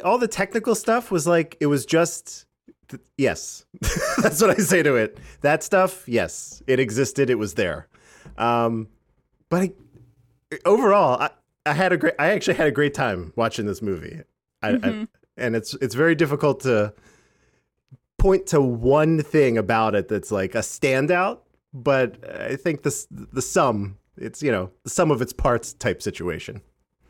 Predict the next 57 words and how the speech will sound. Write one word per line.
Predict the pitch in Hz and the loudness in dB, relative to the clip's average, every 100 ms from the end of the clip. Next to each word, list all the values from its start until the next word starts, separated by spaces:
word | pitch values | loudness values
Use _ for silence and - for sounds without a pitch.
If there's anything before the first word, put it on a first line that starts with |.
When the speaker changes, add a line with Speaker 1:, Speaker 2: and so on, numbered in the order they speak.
| - | -6
Speaker 2:
Yeah. | 240 196 127 - _ _ - - | -2 -2 -4 -10 _ _ -20 -18
So | - 269 240 247 - | -4 2 2 2 0
I | 262 311 | 0 2
am | 349 302 262 | 2 0 0
so, | 254 - 294 294 294 302 - _ - | -4 -4 -2 0 0 -2 -8 _ -2
I'm | 302 440 | 0 0
surprised | 440 440 - 285 294 - 320 | -4 -6 0 4 4 4 4
actually, | 202 - - 175 | 4 2 2 0
because | 359 339 | 0 2
I | 285 330 | 4 4
expected | 427 370 285 269 220 | 2 0 0 0 -4
to | |
come | - 285 247 | 0 0 2
in | |
here | 285 233 | 2 2
and | 220 | 0
be | 220 | -4
the | 214 214 | -2 0
only | 214 214 | 0 -2
one | 208 202 | -2 -2
who | 240 196 | -2 0
liked | 190 254 415 | 0 0 -4
it | 466 - _ _ | -6 -8 _ _
because | 339 349 | -2 0
it's | 277 233 | -2 0
not | 254 226 339 | 4 4 4
a | |
good | 240 233 | 2 2
movie. | 214 214 226 415 453 - _ _ | 0 -2 -2 -2 -2 -6 _ _
So | 170 302 | 2 4
Speaker 1:
Yeah. | |
Speaker 2:
to | 269 | 2
hear | 302 302 294 | 0 0 2
you | 262 285 | 2 0
say | - 277 269 - - | 0 0 -2 -4 -4
basically | 277 370 302 254 | -2 -2 -2 0
exactly | 226 202 220 254 269 | 0 0 0 0 -2
what | 254 214 | -2 0
I | 214 | 0
thought | 233 196 | 0 0
about | 233 214 | 0 0
it | 247 - | 0 -2
is | 208 - | -4 -4
funny | 196 220 | -6 -4
to | 262 | -4
me | 285 | 0
Speaker 1:
What? | 302 339 | 4 4
Speaker 2:
because | 262 214 | 4 2
I | |
expected | 208 - 226 233 | 0 0 -2 0
everyone | 226 226 220 | 2 2 0
to | 214 | 0
be | 220 | 0
like, | 208 196 | 0 0
"This | - 240 | -2 -2
movie | 226 196 | -2 -4
s-, | - | -6